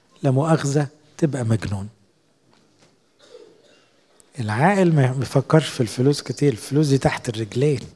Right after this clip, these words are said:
هما فكروا في الفلوس فزعلوا جدًا،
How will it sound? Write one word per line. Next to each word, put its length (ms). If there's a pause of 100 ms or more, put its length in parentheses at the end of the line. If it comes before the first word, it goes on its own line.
(680)
هما 200
فكروا 440
في 100
الفلوس 440
فزعلوا 460
جدًا، 580